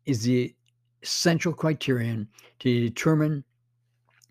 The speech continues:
the authenticity of Christian mysticism and whether intuition has truly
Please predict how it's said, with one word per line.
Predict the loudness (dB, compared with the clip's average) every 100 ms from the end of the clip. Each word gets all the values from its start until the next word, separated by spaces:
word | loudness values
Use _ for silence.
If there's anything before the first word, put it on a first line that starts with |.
| -20 _ _ _
the | -4 -2
authenticity | 0 -2 -4 -2 -2 0 -2 -4 -8 -14 _ _ _ _ _ _
of | -6 -2
Christian | 0 0 0 -4 -4 -10 _ _ _ _ _ _
mysticism | -6 -6 -6 -8 -10 -10 -10 -12 -14 _ _ _ _ _ _ _ _ _ _ -4
and | 4
whether | 4 4 0 -2
intuition | -2 0 2 2 0 -6
has | -6 -8
truly | -8 -6 2 4 4 0 -6